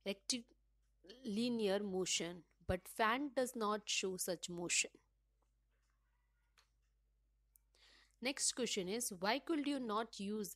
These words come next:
an elec-, elastic measuring tape to measure distance? What will be some of the problems you will meet in telling someone about distance you measured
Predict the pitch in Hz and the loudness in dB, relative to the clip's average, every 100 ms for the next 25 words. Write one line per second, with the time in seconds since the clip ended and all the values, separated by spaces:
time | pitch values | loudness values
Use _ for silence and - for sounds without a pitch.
0 | - 190 214 185 196 214 - _ _ - | -2 -2 -2 -4 -2 -2 -6 _ _ -20
1 | - _ 185 208 233 - 302 269 240 - | -20 _ -2 2 2 2 0 -2 -2 0
2 | 233 240 233 - 233 185 175 _ _ _ | 0 0 -2 0 2 2 0 _ _ _
3 | _ _ _ - 214 214 214 233 190 180 | _ _ _ -6 0 2 4 2 0 -4
4 | - 165 170 - - - _ _ 175 214 | -6 -8 -10 -10 -10 -10 _ _ 0 0
5 | 220 254 254 254 - _ _ _ 262 277 | 0 0 0 -2 -12 _ _ _ -4 -2
6 | 320 277 262 233 233 - 214 190 196 190 | 0 0 -2 -4 -8 0 2 2 0 -4
7 | - 202 180 202 202 202 240 220 - - | -4 -8 -2 -2 0 -2 -2 -4 -8 -14
8 | _ _ _ 233 240 233 - - 208 202 | _ _ _ -4 -4 -4 -6 -2 0 2
9 | 208 202 208 185 175 180 - 190 196 226 | -2 -2 -2 -2 -4 -6 -8 -6 -2 -2
10 | 226 240 233 - 233 220 - 190 185 175 | -4 -6 -6 -2 -2 -4 -6 -4 0 0
11 | 214 175 | 2 -2